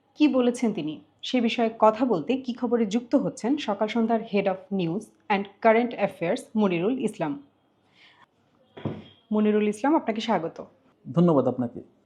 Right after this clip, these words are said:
Speaker 1: সাক্ষাৎকারে সেনাপ্রধান একটি কথা বলেছেন যে সেনাবাহিনী রাজনীতিতে জড়াতে চায় না।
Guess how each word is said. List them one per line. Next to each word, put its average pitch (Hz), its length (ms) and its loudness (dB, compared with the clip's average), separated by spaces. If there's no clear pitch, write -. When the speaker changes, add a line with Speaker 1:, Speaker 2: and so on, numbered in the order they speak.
Speaker 1:
সাক্ষাৎকারে 240 580 0
সেনাপ্রধান 226 560 0
একটি 214 240 -4
কথা 196 240 0
বলেছেন 175 400 -2
যে 226 140 -2
সেনাবাহিনী 185 580 -2
রাজনীতিতে 180 540 -2
জড়াতে 180 340 2
চায় 165 240 -8
না। 151 100 -12